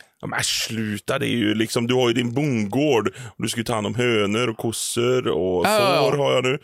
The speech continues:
Speaker 1: Och så kommer det en båt ibland och så ska man lämna över massa grejer, vete eller indigo eller bomull till den båten, så får man pengar och så kan man köpa nya saker.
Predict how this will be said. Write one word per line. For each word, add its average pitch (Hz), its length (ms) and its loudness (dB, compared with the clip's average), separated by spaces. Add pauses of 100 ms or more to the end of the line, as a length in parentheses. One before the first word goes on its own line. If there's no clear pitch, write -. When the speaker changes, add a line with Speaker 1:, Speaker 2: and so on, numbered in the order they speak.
(180)
Speaker 1:
Och 135 160 -4
så 123 60 -4
kommer 113 160 0
det 110 60 2
en 107 120 -2
båt 127 420 0
ibland 147 440 0
och 131 80 0
så 123 80 -2
ska 120 140 -4
man 117 160 0
lämna 107 260 0
över 95 260 2
massa 127 280 -2
grejer, 123 320 0
vete 120 500 -2
eller 123 140 -2
indigo 120 480 -2
eller 127 100 0
bomull 127 640 0
till 127 120 -2
den 123 200 0
båten, 113 440 -2
så 120 100 -6
får 120 80 -2
man 110 160 0
pengar 117 420 0
och 117 100 -2
så - 80 -10
kan 113 80 -4
man 113 100 -2
köpa 117 220 -2
nya 104 280 0
saker. 101 280 -6